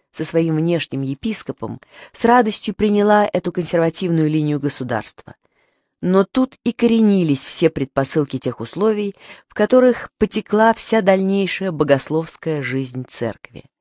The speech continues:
В истории Византии наступил момент, когда и государство, и церковь учли опыт прошлого, когда это прошлое из вчерашнего своего превратилось в древность, осветилось своей древностью – психологически выросло в некий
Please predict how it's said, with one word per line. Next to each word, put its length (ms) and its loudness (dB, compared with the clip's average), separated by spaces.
В 140 0
истории 340 4
Византии 600 2
наступил 420 -2
момент, 420 2
когда 380 4
и 180 -4
государство, 840 0
и 60 -2
церковь 540 -4
учли 520 0
опыт 320 0
прошлого, 680 0
когда 280 4
это 200 4
прошлое 400 0
из 100 -4
вчерашнего 800 0
своего 520 2
превратилось 880 2
в 80 -6
древность, 720 2
осветилось 640 0
своей 340 0
древностью – 880 -2
психологически 840 0
выросло 420 -2
в 100 -4
некий 520 -2